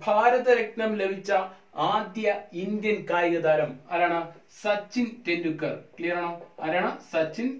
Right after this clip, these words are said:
ടെണ്ടുൽക്കർ. ക്ലിയർ? സച്ചിൻ ടെണ്ടുൽക്കറിന് ഭാരതരത്നം ലഭിക്കുന്ന വർഷം രണ്ടായിരത്തി പതിമൂന്ന്. രണ്ടായിരത്തി പതിമൂന്ന്. ക്ലിയർ? എന്നാൽ ആദ്യമായി ഭാരതരത്നം കൊടുത്തു തുടങ്ങിയ വർഷം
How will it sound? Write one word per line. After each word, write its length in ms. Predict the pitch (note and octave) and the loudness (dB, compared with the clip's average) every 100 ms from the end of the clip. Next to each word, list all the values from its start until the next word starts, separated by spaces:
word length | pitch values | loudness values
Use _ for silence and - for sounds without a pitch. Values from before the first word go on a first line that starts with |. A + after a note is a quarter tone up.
| - | -4
ടെണ്ടുൽക്കർ. 560 | E3 D#3 D3+ D#3 C#3 C3+ - _ _ - | -2 -2 -2 -2 -4 -4 -14 _ _ -4
ക്ലിയർ? 280 | E3+ F3 F3 - - | 0 0 -2 -8 -6
സച്ചിൻ 240 | D#3 F#3 | -6 -4
ടെണ്ടുൽക്കറിന് 640 | F3+ F3 F#3 F#3 F3+ - - - | -4 0 0 0 -2 -4 -16 0
ഭാരതരത്നം 760 | D#3 E3+ F#3+ G3 F#3 F#3 F3+ | 4 4 4 0 -2 -4 -2
ലഭിക്കുന്ന 360 | E3+ E3 F3+ F3+ | 0 0 0 2
വർഷം 540 | E3+ E3+ - D#3 D3 - - | 2 0 -2 -2 -4 -10 -2
രണ്ടായിരത്തി 840 | D#3 F3+ G#3 G#3 G3 - F#3 - - - | 2 4 2 0 -4 -4 -6 -8 -8 -2
പതിമൂന്ന്. 840 | D3+ D#3 D#3 D3 D3 - - - | 0 0 0 0 0 -2 -6 -10
രണ്ടായിരത്തി 640 | C#3+ D#3 E3+ E3+ A3 D4+ - - D#3+ | -2 0 0 0 0 -2 -6 -6 -2
പതിമൂന്ന്. 440 | C#3+ C3+ C3+ C3+ B2+ - - | -2 -4 -10 -10 -10 -14 -4
ക്ലിയർ? 260 | G3+ G#3+ G#3 - A#3+ | 0 0 -2 -10 -4
എന്നാൽ 240 | C#4 D4 C4+ | 0 0 2
ആദ്യമായി 720 | B3 G#3+ G#3+ C4+ C#4 C4+ - | 2 0 -4 -4 -2 -2 2
ഭാരതരത്നം 720 | A#3+ A#3+ A#3+ A#3 A3 - G#3+ | 4 6 4 2 0 -2 -6
കൊടുത്തു 260 | G#3+ F#3+ G3 | -2 -2 2
തുടങ്ങിയ 300 | A3+ G#3+ G3+ | 0 0 0
വർഷം 460 | F#3 - F#3 C#3+ | -2 -2 -4 -6